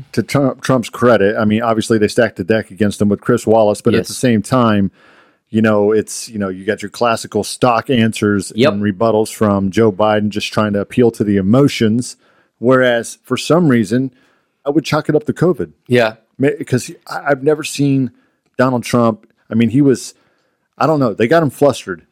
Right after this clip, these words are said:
Speaker 1: And that's, that's
Speaker 2: Oh,
Speaker 1: not
Speaker 2: he was
Speaker 1: the
Speaker 2: definitely flustered. But,
Speaker 1: Yeah.
Speaker 2: you know, the, the only thing I, you know, obviously people are like, "Oh, he's like a fifth-year-old, uh, a fi-, a fifth grader. He's fighting back, blah, blah,
Speaker 1: I'd have
Speaker 2: blah."
Speaker 1: loved to seen it.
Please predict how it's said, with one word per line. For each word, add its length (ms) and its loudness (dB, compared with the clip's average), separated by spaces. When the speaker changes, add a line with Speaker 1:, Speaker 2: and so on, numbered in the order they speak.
Speaker 1:
And 100 2
that's, 260 0
that's 220 2
Speaker 2:
Oh, 40 -2
Speaker 1:
not 100 2
Speaker 2:
he 60 2
was 120 2
Speaker 1:
the 80 0
Speaker 2:
definitely 220 -2
flustered. 440 -4
But, 160 2
Speaker 1:
Yeah. 100 4
Speaker 2:
you 60 2
know, 200 -2
the, 120 0
the 80 2
only 120 0
thing 180 -2
I, 220 -2
you 100 2
know, 220 0
obviously 360 0
people 240 0
are 40 4
like, 100 -2
"Oh, 100 6
he's 140 4
like 160 4
a 60 -4
fifth-year-old, 760 4
uh, 220 4
a 80 4
fi-, 160 0
a 140 0
fifth 200 2
grader. 300 2
He's 140 2
fighting 280 2
back, 220 2
blah, 120 4
blah, 100 4
Speaker 1:
I'd 40 2
have 140 2
Speaker 2:
blah." 160 4
Speaker 1:
loved 140 2
to 100 2
seen 260 2
it. 40 2